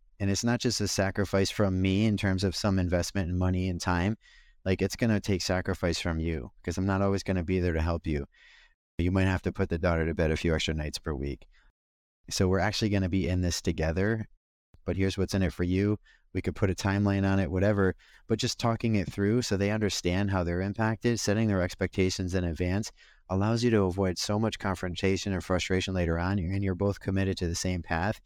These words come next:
And I gotta tell you, I think so many people, especially men, they're just, like,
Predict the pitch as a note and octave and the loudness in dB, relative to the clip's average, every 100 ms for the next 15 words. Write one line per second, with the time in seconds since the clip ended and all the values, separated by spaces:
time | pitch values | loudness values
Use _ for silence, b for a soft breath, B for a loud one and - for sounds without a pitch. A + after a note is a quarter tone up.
0 | b b b b - - G2 A#2+ A2+ - | b b b b -20 -6 0 2 2 2
1 | A#2 G#2 F2+ - G2+ - G#2 G#2 G2 - | 2 2 2 0 -2 0 0 0 0 0
2 | G#2+ - D#2+ D#2+ - G#2 - E2+ F#2 F#2+ | 0 0 -4 -4 -4 -4 -2 -2 0 2
3 | F2+ F2 F#2 F#2 G2 F2+ E2 | 2 0 0 0 2 2 0